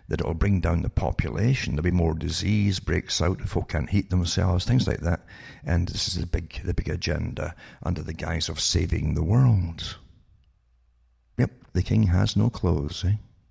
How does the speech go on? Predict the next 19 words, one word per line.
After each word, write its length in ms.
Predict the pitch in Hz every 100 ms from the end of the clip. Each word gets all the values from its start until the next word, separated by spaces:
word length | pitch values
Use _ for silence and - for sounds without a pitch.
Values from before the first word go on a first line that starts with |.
| - - - - - - - - - -
And 140 | 117 117
in 80 |
Canada, 1200 | 117 143 151 147 113 123 127 - 95 92 - 113 110
uh, 20 |
some 220 | 92 107
of 40 | 104
the, 220 | 95 95 -
the 100 | 87
provinces, 800 | - 104 87 87 - 95 104
which 160 | - -
are 40 |
just 220 | 85 85 -
states 460 | 80 78 - -
in 100 | 80
Canada, 400 | - 85 82 82
they're 120 | 85 85
provinces, 580 | - 87 - - 90 - - - - - - - - _ _ _ -
they've 140 | 98 92
already, 340 | 92 85 82